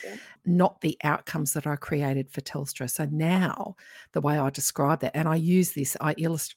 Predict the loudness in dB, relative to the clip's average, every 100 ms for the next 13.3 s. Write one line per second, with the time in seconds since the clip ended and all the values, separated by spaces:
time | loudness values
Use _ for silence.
0 | -4 0 0 0 -2 -2 -2 -2 0 2
1 | 2 0 -2 -4 -2 0 0 0 2 2
2 | 2 -2 -2 0 0 0 -4 -4 -2 0
3 | 0 -4 -4 -6 -4 -4 -4 -6 -10 -20
4 | -18 -20 -20 -20 _ -2 0 0 0 0
5 | -2 -2 -4 -2 -4 -2 -2 -4 -8 -4
6 | -4 -2 -4 -6 -6 -6 -8 -6 0 2
7 | 2 -2 -4 -2 0 0 -2 -4 -4 -6
8 | -10 -16 -16 -14 -16 -6 2 6 6 6
9 | 4 0 -6 0 2 4 0 -2 -2 0
10 | 0 -2 -2 -2 0 -2 -4 -6 -8 -6
11 | -4 -6 -4 0 0 -2 -6 -6 -4 -4
12 | -4 -4 -4 -4 -10 _ _ _ _ 0
13 | 4 4 4